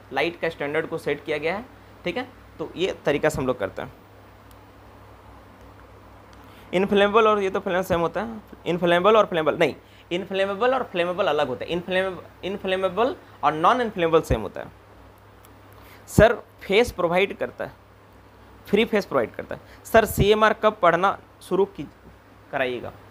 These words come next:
कराइएगा है क्या, कीजिएगा। विवेक शर्मा, देखो विवेक, जो सवाल मैं पूछता हूँ उसमें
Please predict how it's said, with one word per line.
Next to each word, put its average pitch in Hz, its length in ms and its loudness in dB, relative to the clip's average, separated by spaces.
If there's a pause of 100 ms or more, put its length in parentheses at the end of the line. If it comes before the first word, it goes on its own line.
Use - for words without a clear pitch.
(340)
कराइएगा 156 340 4
है 113 80 0
क्या, 220 180 -6 (600)
कीजिएगा। 143 340 -2 (520)
विवेक 220 240 6
शर्मा, 120 340 -4 (280)
देखो 247 220 0
विवेक, 196 400 -4
जो 226 100 -2
सवाल 220 360 4
मैं 226 160 -4
पूछता 214 280 -6
हूँ 226 100 -4
उसमें 220 220 -8